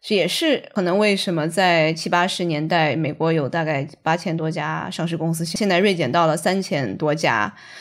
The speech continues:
所以就是等于说是上市对于大家来说不是一个特别好的途径了，然后特别是一级市场的这个过去的几十年的一个爆火，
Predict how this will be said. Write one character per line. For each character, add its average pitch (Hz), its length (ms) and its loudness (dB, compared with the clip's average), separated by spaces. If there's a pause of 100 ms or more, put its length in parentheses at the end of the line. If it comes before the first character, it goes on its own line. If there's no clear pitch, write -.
(140)
所 - 160 -2
以 202 60 2
就 226 100 0
是 240 160 0
等 170 240 -2
于 180 80 0
说 226 140 -2
是 262 60 2
上 262 240 0
市 262 260 0
对 247 260 -4
于 247 60 0
大 240 160 2
家 247 140 2
来 220 200 4
说 226 440 0 (420)
不 220 160 -2
是 269 220 -2
一 233 160 2
个 196 140 0
特 208 160 -4
别 175 120 2
好 - 200 0
的 113 120 0
途 - 160 -8
径 143 220 -2
了， - 160 -4 (360)
然 190 120 2
后 185 220 4
特 190 160 -2
别 170 160 4
是 185 120 -4
一 196 160 -2
级 175 140 0
市 185 180 -2
场 - 300 -4
的 - 100 -4
这 180 220 -2
个 139 240 0 (240)
过 190 100 4
去 185 200 0
的 160 120 2
几 156 140 -4
十 165 140 -2
年 160 160 0
的 165 40 0
一 175 120 0
个 175 100 2
爆 185 220 4
火， - 280 -4